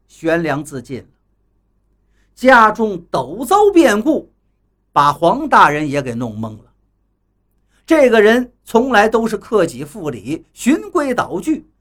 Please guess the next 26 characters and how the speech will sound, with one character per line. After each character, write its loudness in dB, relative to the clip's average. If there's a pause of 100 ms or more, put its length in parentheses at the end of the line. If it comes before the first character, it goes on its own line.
(240)
治 -2
家 -2
有 -10
方。 -12 (540)
儿 4
子 -6
读 -8
书 -6
用 -2
功， -4
又 0
非 -2
常 -6
孝 -2
顺， -20 (420)
儿 4
媳 -2
妇 -2
也 -4
是 -14
知 -10
书 -16
达 -6
理 -8
之 -20
人， -20